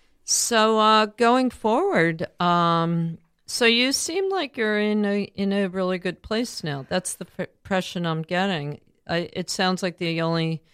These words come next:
the missing piece, you have a nice place to live, you're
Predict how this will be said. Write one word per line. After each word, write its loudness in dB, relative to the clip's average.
the 0
missing 2
piece, -2
you 0
have -2
a -2
nice 0
place -2
to -6
live, 0
you're 0